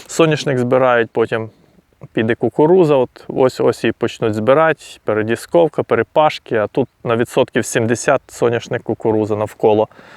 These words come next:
Тому все, все, все, що таке більш-менш, якраз на ці місяці, на жовтень, на листопад. Ну, там і грудень, якщо складеться, ну там, м, як, як пощастить з погодою.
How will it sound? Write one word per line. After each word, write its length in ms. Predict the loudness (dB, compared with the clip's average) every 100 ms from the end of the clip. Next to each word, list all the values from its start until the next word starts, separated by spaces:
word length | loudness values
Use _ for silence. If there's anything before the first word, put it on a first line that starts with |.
| -20 -20 -20 _
Тому 220 | -8 -4 -4
все, 420 | -6 -6 0 0
все, 240 | 2 -2
все, 300 | -2 0 0
що 220 | 0 -4
таке 280 | -2 -2 -2
більш-менш, 800 | -2 -2 -2 -2 0 0 -4 -12
якраз 500 | -8 -8 -2 -2 -2
на 80 | -6
ці 180 | -4 -2
місяці, 500 | -2 -2 -6 -4 -4
на 120 | -2
жовтень, 440 | 0 0 0 -4 -4
на 80 |
листопад. 580 | -2 -2 -4 -4 -6 -12 _ -20 -18 -18 -20 -20 _ 0
Ну, 160 | 2
там 160 | 2 0
і 40 |
грудень, 420 | -2 0 0 0 -2
якщо 260 | -4 -6
складеться, 580 | -10 -2 0 2 2 0
ну 100 | -6
там, 280 | -2 -2 -4 -10 _ _ _ _ -14
м, 320 | -12 -10 -12 -12 -4
як, 220 | -2 -2 -2
як 220 | -4 -2
пощастить 600 | -4 -4 -6 -8 -6 -8
з 60 | -4
погодою. 540 | -2 0 0 0 -4